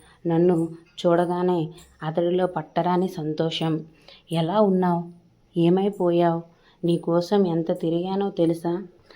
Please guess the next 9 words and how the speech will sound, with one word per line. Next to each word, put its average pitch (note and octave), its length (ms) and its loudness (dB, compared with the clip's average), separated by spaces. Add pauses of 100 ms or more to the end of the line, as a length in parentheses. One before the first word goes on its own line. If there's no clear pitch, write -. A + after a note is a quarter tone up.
(180)
అతడి E3+ 480 2 (480)
ఒక్కొక్క E3+ 720 0 (480)
మాటకి E3+ 520 0 (300)
నా F3 120 2
కళ్ళ E3+ 340 4
వెంబడి F3+ 520 2 (260)
ధారపాతంగా F3+ 840 2
నీళ్లు E3 520 4 (400)
కనబడకపోయేసరికి F3 1400 2